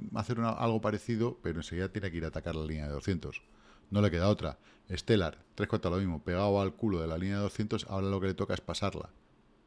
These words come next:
No hay más. Es una zona un poco crítica, pero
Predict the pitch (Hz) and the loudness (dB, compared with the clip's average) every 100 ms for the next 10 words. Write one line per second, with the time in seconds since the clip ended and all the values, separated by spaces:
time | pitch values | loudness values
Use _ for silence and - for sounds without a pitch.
0 | _ - 92 104 - - _ _ _ - | _ -2 0 0 -4 -12 _ _ _ -20
1 | - _ _ _ _ - - 95 - 98 | -20 _ _ _ _ -18 -10 -8 -2 -2
2 | 87 - 110 101 90 120 135 127 143 - | -2 -4 -4 -2 -2 -2 -2 -2 -4 -6
3 | - - 135 214 | -2 6 8 8